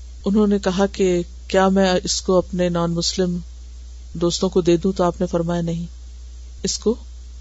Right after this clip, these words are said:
ضائع کر دو۔" اسی وجہ سے شراب ساری کی ساری گلیوں میں بہا دی گئی تھی۔ ایسے ہدیے منع ہیں، حرام ہیں کہ جو رشوت کی قسم کے ہوں، جس کی وجہ سے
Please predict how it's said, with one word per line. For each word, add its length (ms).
ضائع 240
کر 200
دو۔" 120
اسی 200
وجہ 180
سے 120
شراب 340
ساری 300
کی 100
ساری 320
گلیوں 260
میں 80
بہا 340
دی 140
گئی 120
تھی۔ 240
ایسے 280
ہدیے 340
منع 260
ہیں، 280
حرام 280
ہیں 180
کہ 200
جو 240
رشوت 380
کی 100
قسم 300
کے 220
ہوں، 80
جس 220
کی 100
وجہ 260
سے 200